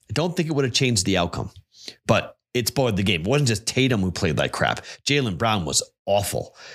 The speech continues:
I don't know if that guy's on our, on the Celtics roster next year.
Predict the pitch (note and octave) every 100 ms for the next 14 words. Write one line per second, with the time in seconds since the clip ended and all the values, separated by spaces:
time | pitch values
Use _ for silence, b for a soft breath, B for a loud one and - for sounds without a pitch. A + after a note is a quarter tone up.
0 | B _ - A#2 C3 A2 A2 F#2 G2+ G#2
1 | G2 F2+ F#2+ E2+ - - G2+ F2+ F2 F#2+
2 | F2 F2+ F2+ F#2 - D2 D2+ - - D2
3 | C#2+ C#2